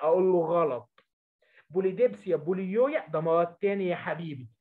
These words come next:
اسمه بوليوريا ادت الى بوليديبسيا وليس العكس. لان في مرض تاني، افرض واحد عنده هيستيريا شويه،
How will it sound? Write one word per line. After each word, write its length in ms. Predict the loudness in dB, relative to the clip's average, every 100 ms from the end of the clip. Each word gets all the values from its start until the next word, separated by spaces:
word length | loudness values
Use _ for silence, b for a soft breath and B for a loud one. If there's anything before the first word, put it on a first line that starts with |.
| 0
اسمه 340 | 2 4 6 6
بوليوريا 840 | 8 8 8 8 10 10 8 4 B _ 4
ادت 420 | 4 4 -2 2
الى 180 | 6 6
بوليديبسيا 800 | 6 2 2 2 2 4 2 4
وليس 500 | 4 6 6 2 0
العكس. 600 | -2 -2 -8 -12 -20 _ _ b b b
لان 320 | -4 -2 -4
في 100 | -4
مرض 360 | 0 2 2 2
تاني، 460 | 2 4 2 0 -2
افرض 280 | 0 0
واحد 480 | 2 0 0 -4 -6
عنده 580 | -6 -4 -2 4 2 2 -8 _ _ _ _ _ _ -10
هيستيريا 720 | -4 -4 -4 -2 4 4 2
شويه، 460 | -2 -6 -8 -18